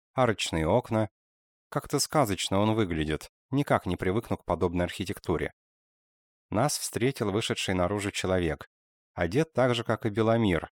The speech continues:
в свободные брюки, рубаху, подпоясанную цветным шнурком. Сверху накидка белого цвета с красной вышивкой, белый посох в руке.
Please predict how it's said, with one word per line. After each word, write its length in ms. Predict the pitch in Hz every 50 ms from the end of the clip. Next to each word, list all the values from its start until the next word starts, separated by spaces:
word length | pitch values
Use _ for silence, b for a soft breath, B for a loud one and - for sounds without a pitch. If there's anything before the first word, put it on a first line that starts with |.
| _
в 80 | - -
свободные 560 | - - 92 87 87 90 90 82 78 82 80
брюки, 340 | 78 82 107 135 139 - -
рубаху, 580 | 90 82 80 76 92 123 127 - - 117 110 - _ -
подпоясанную 640 | 87 - - 85 80 90 98 - - 95 92 87
цветным 340 | - - 87 80 - 87 85
шнурком. 540 | - - - 85 78 - - 82 76 76 - _ _ _ _ _ _ _ _ _ -
Сверху 480 | - - 98 117 147 147 - - 143
накидка 500 | 139 135 127 - - 120 101 - - 98
белого 340 | 85 87 92 92 87 82 82
цвета 360 | - - - 104 120 - -
с 80 | - -
красной 400 | - 82 90 95 - - 90 85
вышивкой, 580 | 78 76 - - 80 - - - 71 64 - - _ _ _ _ -
белый 300 | 95 101 123 127 127 120
посох 460 | - - 90 82 - - - - -
в 20 |
руке. 400 | - 85 78 - - 82 76 76